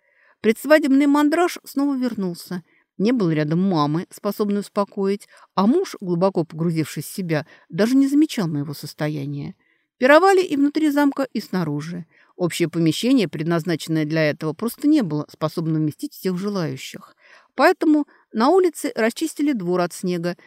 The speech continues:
поставили металлические жаровни и даже организовали сцену для музыкантов. Мы, как молодожёны, сидели во главе стола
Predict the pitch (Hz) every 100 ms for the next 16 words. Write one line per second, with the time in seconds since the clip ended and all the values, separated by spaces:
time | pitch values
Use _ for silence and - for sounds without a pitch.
0 | _ - 156 - 156 151 - 160 156 147
1 | 143 - 156 151 151 175 285 208 160 -
2 | 240 - 208 214 202 196 190 196 220 220
3 | - 233 214 156 135 139 151 - 160 147
4 | 156 - _ _ - _ - 285 359 190
5 | - 165 160 156 170 269 320 294 - -
6 | 233 320 285 208 196 226 262 220 247